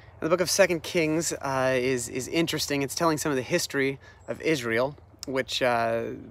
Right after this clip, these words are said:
probably is not something that you hear talked about a whole lot in terms of, uh, the nitty-gritties. Very, it's a time where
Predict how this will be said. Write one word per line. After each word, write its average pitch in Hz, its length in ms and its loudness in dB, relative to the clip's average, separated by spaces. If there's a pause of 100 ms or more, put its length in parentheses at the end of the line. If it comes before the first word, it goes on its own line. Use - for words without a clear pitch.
(140)
probably 147 440 4
is 120 160 0
not 143 300 4
something 143 300 0
that 131 100 0
you 123 100 -6
hear 131 180 0
talked - 280 -2
about 120 180 0
a 123 40 2
whole 151 340 0
lot 127 260 4
in 123 80 -4
terms 123 320 -4
of, 117 160 -6 (420)
uh, 123 160 4
the 120 80 -2
nitty-gritties. 123 640 0 (180)
Very, 143 440 2 (880)
it's 151 100 0
a 147 40 2
time 165 320 0
where 127 280 2